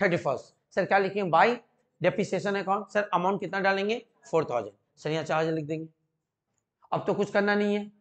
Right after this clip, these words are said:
सर, बंद करना है, तो बंद करने का मतलब क्लोजिंग बैलेंस निकालना है। सर, क्लोजिंग बैलेंस का मतलब already मेरा दो हज़ार चार का जनवरी में इसका वैल्यू था बीस हजार,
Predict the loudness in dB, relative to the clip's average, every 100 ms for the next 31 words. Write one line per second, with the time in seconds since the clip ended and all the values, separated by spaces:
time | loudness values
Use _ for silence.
0 | -2 0 2 2 2 2 0 -2 -2 -2
1 | -2 -2 -2 -2 -2 0 2 2 0 0
2 | -2 0 0 -2 -14 _ _ -4 0 2
3 | 2 2 0 0 -2 -2 0 0 -2 -14
4 | _ 2 4 2 2 6 6 6 4 4
5 | 4 2 2 0 0 0 0 0 0 0
6 | 2 0 -2 0 2 0